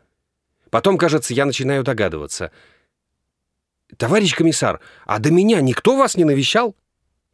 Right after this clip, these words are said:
«Скажешь», ухмыляется комиссар. «Да тут, поди, весь класс ваш перебывал.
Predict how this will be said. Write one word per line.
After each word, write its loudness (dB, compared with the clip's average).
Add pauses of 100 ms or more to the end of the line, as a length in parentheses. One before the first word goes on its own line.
(140)
«Скажешь», -2
ухмыляется -2
комиссар. -6 (500)
«Да -2
тут, 2
поди, 2 (340)
весь 0
класс 2
ваш 0
перебывал. 2